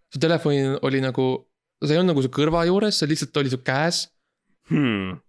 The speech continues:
Speaker 1: Et nagu, ja kuidas sa nagu kuulsid, mida su sõber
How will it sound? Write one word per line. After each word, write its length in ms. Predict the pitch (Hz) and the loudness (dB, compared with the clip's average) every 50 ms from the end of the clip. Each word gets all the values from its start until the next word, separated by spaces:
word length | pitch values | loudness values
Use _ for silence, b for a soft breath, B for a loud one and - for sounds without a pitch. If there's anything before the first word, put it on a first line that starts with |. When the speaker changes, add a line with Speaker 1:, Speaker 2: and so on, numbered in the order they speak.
| _ _ _ | _ _ _
Speaker 1:
Et 180 | - 143 120 151 | -6 -4 -2 -2
nagu, 180 | 139 - 139 135 135 131 131 131 127 127 127 127 127 - - - | -2 0 2 2 2 2 2 2 2 0 0 -2 -2 -4 -6 -6
ja 120 | - - - | -6 -4 -2
kuidas 220 | - 165 185 175 - | 0 0 0 2 2
sa 60 | 185 | 0
nagu 240 | 156 143 131 131 120 123 - _ _ _ _ _ _ _ _ _ _ _ _ _ _ _ _ _ | 0 0 0 -2 -2 -4 -10 _ _ _ _ _ _ _ _ _ _ _ _ _ _ _ _ _
kuulsid, 1000 | - - 156 160 170 160 143 131 123 117 - - - 131 127 - _ - - - _ _ _ _ _ B B B B B B B B B _ | -6 -2 2 2 4 4 4 2 2 0 -2 -2 -2 -2 -4 -6 _ -20 -20 -20 _ _ _ _ _ B B B B B B B B B _
mida 400 | - - - 131 135 131 127 139 127 | -10 -8 -4 -2 -2 -2 0 -2 -2
su 140 | 120 135 127 | -2 -2 -2
sõber 880 | - - - - - - - 147 151 147 - 131 127 127 127 127 - | -2 0 0 0 0 0 0 0 0 0 0 0 0 0 -2 -4 -6